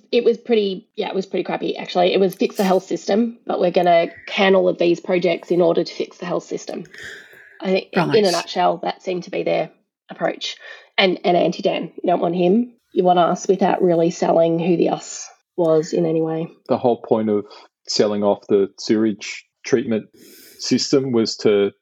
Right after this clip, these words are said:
Speaker 3: improve healthcare. <laughs> That was
Speaker 2: <laughs>
Speaker 3: Those are two dots I did not connect. Okay.
Speaker 2: No.
Speaker 3: Fair enough.
Speaker 2: All right. So, Leonie,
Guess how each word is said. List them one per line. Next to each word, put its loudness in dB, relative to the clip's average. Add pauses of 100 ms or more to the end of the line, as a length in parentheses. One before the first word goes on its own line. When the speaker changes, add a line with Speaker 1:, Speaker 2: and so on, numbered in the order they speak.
(140)
Speaker 3:
improve -2
healthcare. -2
<laughs> -20 (180)
That -4
was -6
Speaker 2:
<laughs> 4 (3750)
Speaker 3:
Those 0
are -4
two -2
dots 0
I 2
did -4
not -4
connect. -8
Okay. -4
Speaker 2:
No. 4 (380)
Speaker 3:
Fair 0
enough. -4 (1200)
Speaker 2:
All 2
right. 2
So, 0
Leonie, 0